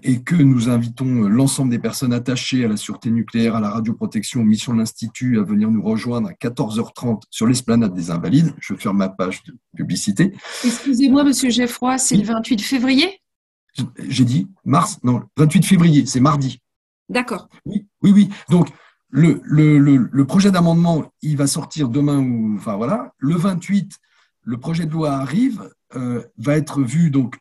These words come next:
Speaker 1: commission développement durable, aménagement du territoire. Le premier et le deux, il passe en commission des affaires économiques. Et le treize quatorze quinze,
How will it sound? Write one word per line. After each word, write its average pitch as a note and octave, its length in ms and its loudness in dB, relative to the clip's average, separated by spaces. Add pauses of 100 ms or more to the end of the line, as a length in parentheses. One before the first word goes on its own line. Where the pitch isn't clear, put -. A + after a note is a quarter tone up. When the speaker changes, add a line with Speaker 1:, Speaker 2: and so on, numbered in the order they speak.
Speaker 1:
commission D3+ 400 -4
développement C3 360 -2
durable, B2+ 360 -2
aménagement A2+ 360 -2
du G#2 120 -4
territoire. A#2+ 400 -2
Le C#3+ 120 0
premier F3 360 -2
et D#3 40 -2
le D#3 60 -2
deux, D#3+ 240 -4
il A#2+ 160 -6
passe - 220 -8
en A#2+ 80 -6
commission C#3 420 0
des A#2 160 0
affaires A2+ 220 -6
économiques. A#2 540 0 (760)
Et A#3+ 160 2
le C#3+ 380 2
treize G3 240 -4
quatorze - 340 -8
quinze, A3+ 300 -2